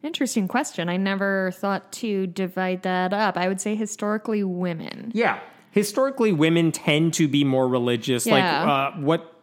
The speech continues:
Speaker 2: do
Speaker 1: Or
Speaker 2: you
Speaker 1: certainly
Speaker 2: believe
Speaker 1: more
Speaker 2: in God?
Speaker 1: pious.
Speaker 2: Yeah. Do you believe in God? More women than men say yes. Do you
Speaker 1: Sure.
Speaker 2: attend church regularly? More women than men say yes. Um, what he found is that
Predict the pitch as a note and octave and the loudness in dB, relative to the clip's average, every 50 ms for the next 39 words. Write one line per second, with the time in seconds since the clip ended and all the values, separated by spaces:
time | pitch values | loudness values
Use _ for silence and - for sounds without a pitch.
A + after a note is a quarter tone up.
0 | _ _ - - - - D3+ D3+ D#3+ D#3 E3 D#3 D#3 E3 E3 E3 D#3+ D#3+ D#3 C#3 | _ _ -20 -20 -8 -2 0 2 4 4 4 6 6 6 6 6 4 4 4 4
1 | C#3+ C3+ C#3 C#3+ F3 A3+ - - F#2+ G2+ C#3+ G#3+ - - - - - F3+ F#3 E3 | 4 4 6 4 4 4 2 2 0 0 -2 -4 -4 -4 -4 -2 0 2 2 2
2 | B2 A2+ C3 D3 D3+ D3 D3 D3 D#3 E3+ E3+ F3+ F#3 G3 G3 F#3+ F#3 G3 A3+ B3+ | 2 2 0 0 2 2 4 4 4 4 4 4 2 2 2 2 2 2 2 2
3 | C#4 D4+ G#3+ C#3+ C#3 C#3+ C#3 C3 C3+ C#3 C3+ C3 C3 C3 C3 B2+ B2+ B2+ B2+ B2 | 2 2 2 4 4 4 4 4 2 2 2 2 2 2 2 2 2 2 2 0
4 | B2 A#2+ - C#3 C3+ C3+ D#3 F3 C3 A2+ - - - F#3 E3+ E3 F3 F3+ D#3 F3 | 0 0 0 0 0 2 2 0 0 -2 -2 -2 0 0 2 4 4 2 2 0
5 | F#3+ F#3+ F#3 F#3 F3+ E3 - - A#3+ A3+ - - - C3+ A#2+ A2+ A2+ A#2 A2+ A2+ | 0 0 0 0 0 -2 -2 -2 -4 -4 -4 -2 0 0 0 0 0 0 0 0
6 | A2 G#2+ G2+ G#2 G2+ G2+ A2 B2 C3 C3 C3 B2+ C3 C3+ C3+ C3 C3 B2+ A#2+ B2 | 0 -2 -2 -4 -6 -6 -4 -2 0 0 0 0 0 0 0 0 -2 -2 -2 -2
7 | A#2+ A#2+ A#2+ A#2+ A2+ A2 A2 A2+ A2+ B2+ D3+ - - C#3+ B2 A2+ A#2 C#3+ F#3+ G3+ | -4 -4 -4 -4 -4 -4 -6 -8 -8 -10 -12 -6 -4 -4 -2 -2 -2 -2 -2 -2
8 | C#3 G#2+ - - - - - - - - - - - - - _ - E3 D#3 D3 | -4 -6 -8 -10 -12 -12 -16 -20 -20 -20 -20 -20 -20 -20 -6 _ 0 0 0 0
9 | C#3+ - C3+ E3+ A#3 - - - A3 G3+ F#3 - - A#3 B3+ C#4 A3+ D3+ C3 B2+ | -4 -4 -4 -4 -4 -4 -6 -4 -2 -2 -2 -2 -4 -4 -4 -2 -2 -2 -2 -2
10 | C3 C3+ - - - D#3 D3+ C#3 C3+ C#3 D3+ D3+ D3+ D3+ D3+ | -2 -6 -8 -6 -4 -4 -4 -4 -2 -2 0 0 0 0 -2